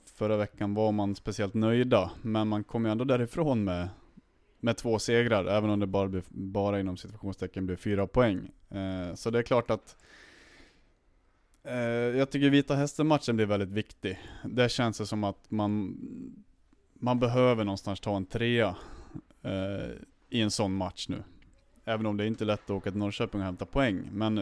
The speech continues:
ja, det känns som att S S K behöver den starten på den här veckan. För Djurgården, derby, topplag, jätte, jättetuff match.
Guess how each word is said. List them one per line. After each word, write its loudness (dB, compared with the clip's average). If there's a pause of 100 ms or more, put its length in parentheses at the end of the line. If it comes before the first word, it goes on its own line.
ja, 0
det 0
känns 0
som -6
att -6
S -2
S -12
K -6
behöver -2 (1080)
den 2
starten 2
på 0
den 2
här 2
veckan. -2
För 2
Djurgården, 2
derby, 2 (200)
topplag, -2
jätte, -2
jättetuff -4
match. -4